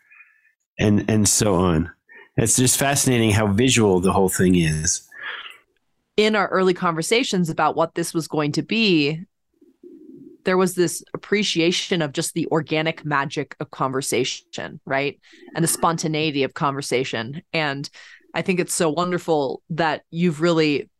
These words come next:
Speaker 2: managed to preserve that because, you know, it's, this is very different from, um, what's, I'm trying to think of the N P R podcast where they always have a topic and they're like,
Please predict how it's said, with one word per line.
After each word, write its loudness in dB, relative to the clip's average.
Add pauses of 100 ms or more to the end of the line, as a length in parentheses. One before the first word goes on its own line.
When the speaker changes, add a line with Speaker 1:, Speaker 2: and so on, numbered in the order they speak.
(540)
Speaker 2:
managed 0
to -2
preserve 2
that 0 (200)
because, -2 (460)
you 4
know, 4
it's, -2
this 0
is 2
very 2
different -2
from, -4 (140)
um, 0
what's, -4 (160)
I'm -2
trying -4
to -6
think -4
of -6
the -4
N -2
P -2
R 0
podcast -4
where -4
they -2
always -2
have -2
a -8
topic -2
and -10
they're -2
like, -2